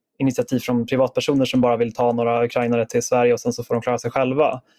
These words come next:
Utan, så på så sätt var det ju ovanligt. Ehm, men jag tror ju att den där siffran, eller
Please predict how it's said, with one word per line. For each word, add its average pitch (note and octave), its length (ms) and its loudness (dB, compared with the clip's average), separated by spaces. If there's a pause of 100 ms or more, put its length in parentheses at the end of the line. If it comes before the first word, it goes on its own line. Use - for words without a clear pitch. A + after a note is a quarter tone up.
(260)
Utan, D3+ 720 0
så B2+ 220 -6
på D3 80 -2
så D3+ 120 2
sätt C#3+ 140 0
var B2+ 120 4
det B2 60 0
ju B2 60 0
ovanligt. B2 680 0 (100)
Ehm, B2 340 2 (380)
men B2+ 480 2
jag C#3+ 260 4
tror D#3 200 4
ju C3+ 80 4
att B2 80 -4
den B2+ 140 2
där A#2+ 200 4
siffran, A#2+ 560 -4
eller A#2+ 320 2